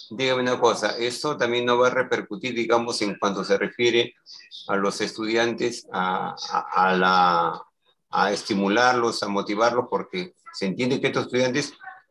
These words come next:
eh, se llevan bien con el docente. Bueno, lamentablemente el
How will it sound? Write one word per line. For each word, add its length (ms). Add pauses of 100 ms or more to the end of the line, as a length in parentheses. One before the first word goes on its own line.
(600)
eh, 580 (100)
se 180
llevan 260
bien 240
con 180
el 100
docente. 760
Bueno, 320
lamentablemente 1040
el 180